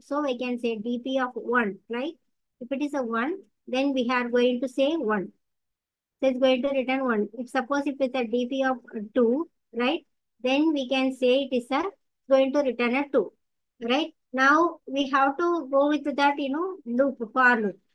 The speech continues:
right? Using a for loop, we can achieve that, you know, a number of steps, how many ways we can able to climb the steps. So I'll say for loop, integer I equal to, let's say three, right? So now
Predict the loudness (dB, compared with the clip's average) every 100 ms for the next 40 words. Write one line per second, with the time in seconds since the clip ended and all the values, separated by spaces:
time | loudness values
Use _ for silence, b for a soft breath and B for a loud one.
0 | -8 -6 -2 -2 -2 -2 -2 2 4 4
1 | 2 0 -2 _ _ _ _ -6 -2 -2
2 | 0 0 -2 -2 -2 -2 -2 -2 -2 -2
3 | -2 -2 -2 -2 0 -2 -4 -2 -2 -2
4 | -6 -4 -2 0 2 2 2 -4 -2 -2
5 | -2 -2 -4 -4 -2 -2 0 -2 -4 -8
6 | -8 _ _ _ _ _ _ -2 0 -2
7 | -4 -4 0 0 0 -2 0 0 0 0
8 | 0 -2 _ _ _ _ -4 -2 -2 -4
9 | 0 0 -2 -2 -2 0 -2 0 0 0
10 | 0 0 -2 _ _ -4 -2 2 2 2
11 | -4 -4 _ _ _ _ -8 -4 -4 -4
12 | -12 _ _ _ 0 2 4 4 2